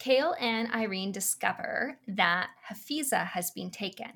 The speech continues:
So they go, I think they were wanting to go talk to her about the books again to see if she'd made a s-, a decision, and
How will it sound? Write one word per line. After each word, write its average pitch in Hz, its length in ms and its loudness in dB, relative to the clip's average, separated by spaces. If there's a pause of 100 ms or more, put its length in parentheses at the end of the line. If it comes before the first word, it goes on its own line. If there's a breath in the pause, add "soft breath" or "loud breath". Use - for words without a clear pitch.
So 196 460 -2
they 190 140 -2
go, 220 640 4
I 226 80 0
think 311 180 0
they 339 120 0
were 247 280 8
wanting 196 300 2
to 208 100 -6
go 190 140 -4
talk - 300 -6
to 190 80 -4
her 185 40 2
about 180 220 0
the 175 60 -8
books 190 280 -4
again 226 280 -2
to 202 100 -4
see 214 200 -6
if 180 80 -6
she'd 185 240 -4
made 180 200 -8
a 180 40 -8
s-, - 280 -8 (160)
a 208 60 4
decision, 185 680 -4 (600 loud breath)
and 180 460 0